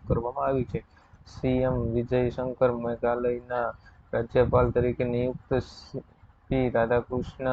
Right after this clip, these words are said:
ઝારખંડના રાજ્યપાલ, તેમ-, તેલંગાણાના વધારાના ચાર સાથે મહારાષ્ટ્રના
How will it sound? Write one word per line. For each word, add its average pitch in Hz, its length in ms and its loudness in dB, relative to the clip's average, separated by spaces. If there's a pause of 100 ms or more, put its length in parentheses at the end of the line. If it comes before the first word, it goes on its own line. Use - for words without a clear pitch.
ઝારખંડના 123 720 -2 (460)
રાજ્યપાલ, 123 720 2
તેમ-, 120 500 -2 (200)
તેલંગાણાના 123 840 0
વધારાના 120 920 -4
ચાર 117 260 2
સાથે 120 400 -2
મહારાષ્ટ્રના 120 760 -2